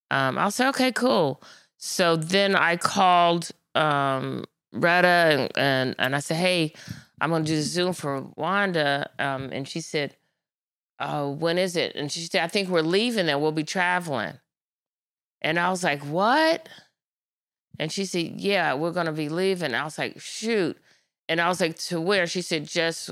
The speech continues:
we're just, was it, were we going to Phoenix?" Uh, s-, um, my mind is just blanking.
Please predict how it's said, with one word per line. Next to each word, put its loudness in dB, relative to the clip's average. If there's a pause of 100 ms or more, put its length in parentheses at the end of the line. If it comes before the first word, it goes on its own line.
we're -6
just, -8
was -6
it, -10 (140)
were -4
we 0
going 0
to -2
Phoenix?" -2 (560)
Uh, 2
s-, -6
um, -4 (640)
my -2
mind 0
is -8 (100)
just -10
blanking. -8